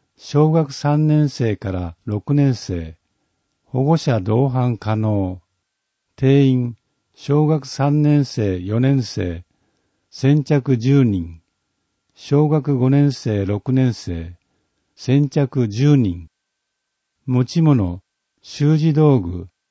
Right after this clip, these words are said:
タオル一枚、雑巾一枚、新聞紙十枚程度。墨汁は多めに持参してください。申し込み方法、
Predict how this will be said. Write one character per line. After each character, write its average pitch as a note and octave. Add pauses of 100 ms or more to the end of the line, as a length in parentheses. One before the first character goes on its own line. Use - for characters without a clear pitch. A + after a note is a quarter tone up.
(200)
タ D3+
オ C#3+
ル G2+
一 A2
枚、 E2+ (460)
雑 C3+
巾 C3+
一 G2
枚、 E2+ (420)
新 D3+
聞 D#3
紙 F2+
十 A2+
枚 D3
程 B2
度。 F2 (840)
墨 A#2
汁 C#3+
は C3 (100)
多 C3+
め D3+
に C#3+
持 A2
参 C3
し -
て B2
く B2
だ A2
さ F#2
い。 D#2+ (1120)
申 C3+
し -
込 D#3+
み D3+
方 C#3+
法、 F2